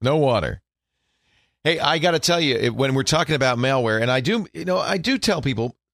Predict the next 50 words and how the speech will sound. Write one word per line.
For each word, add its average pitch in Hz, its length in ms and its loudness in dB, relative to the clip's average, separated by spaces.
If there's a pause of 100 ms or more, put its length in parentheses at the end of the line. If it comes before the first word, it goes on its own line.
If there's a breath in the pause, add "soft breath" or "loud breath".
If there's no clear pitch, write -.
(140)
uh, 110 120 0
Microsoft's 131 560 0
free 143 220 0
solution 120 460 0
is 110 120 0
fine. 101 460 -2 (300)
In 104 80 -6
fact, 120 260 -2
if, - 220 -10 (520)
if 101 80 -8
you're 110 80 -4
too 170 160 0
cheap - 260 0
to 120 60 -2
buy 123 260 2
an 110 240 0
antivirus 98 580 0
solution, 104 520 -2 (320)
pl-, - 140 -4
by 104 160 2
all 135 220 2
means, 107 240 0
at 117 100 -2
least 165 320 2
use 98 160 0
Security, 90 640 -2
uh, 85 100 -2
Essentials. 135 520 -2 (640)
But 117 280 0 (280)
I 117 140 0
think 101 180 0
it's 92 140 -4
worth 107 180 -2
thirty 87 340 -4
or 78 40 -4
forty 82 300 -4
bucks 73 280 -4
a 76 60 -4
year 73 320 -2
to 73 180 -6
protect - 460 -6
your 78 80 -4
computer 76 400 -6
for 69 180 -10
real, 78 340 -2
and 73 120 -2
that's 104 200 -2
where 85 360 -2
I 67 240 -2
think 71 260 -6